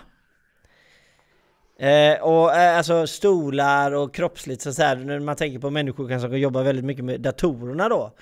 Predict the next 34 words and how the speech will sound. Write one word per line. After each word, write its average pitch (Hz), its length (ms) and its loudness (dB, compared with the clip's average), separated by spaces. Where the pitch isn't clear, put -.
Om 147 100 -12
man 156 100 -4
säger, 156 200 0
alltså, 147 200 -4
finns 160 260 -6
det 170 80 -6
någon 151 320 -4
som, 139 260 -8
liksom, 143 280 -8
har 147 100 -6
börjat 143 360 -2
jobba 147 420 -2
med 247 160 -4
det? 135 220 -6
Eller 127 240 -4
finns 143 240 -8
det 147 180 -4
ett, 139 120 -6
eh, 139 140 -8
finns 156 240 -6
det 165 80 -4
någon 151 160 -2
som, 147 180 -6
liksom, 147 240 -6
tar - 120 -4
tag 147 240 2
i 135 40 -2
den 139 140 -2
frågan 143 580 -4
med 190 100 -8
tanke 190 280 -6
på 143 100 -2
att, 139 180 -2
eh, 139 140 -10